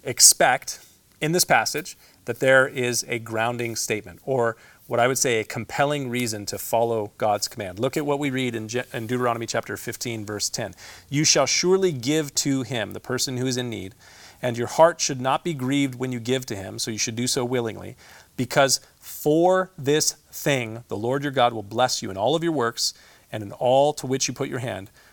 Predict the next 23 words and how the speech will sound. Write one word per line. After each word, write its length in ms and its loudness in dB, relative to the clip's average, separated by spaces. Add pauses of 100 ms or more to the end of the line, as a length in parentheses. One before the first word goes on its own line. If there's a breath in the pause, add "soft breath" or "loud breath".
for 180 -4
the 80 -2
poor 640 4 (100)
will 80 -8
never 260 2
cease 300 2
from 200 -2
the 60 -4
land. 340 -2 (420)
Therefore, 440 4 (800)
I 60 0
command 400 -2
you, 80 0
saying, 400 2
you 100 -6
shall 240 0 (100)
open 440 0 (160)
your 140 -2
hand 340 -2
wide 440 4
to 80 -6
your 100 0
brother, 400 -2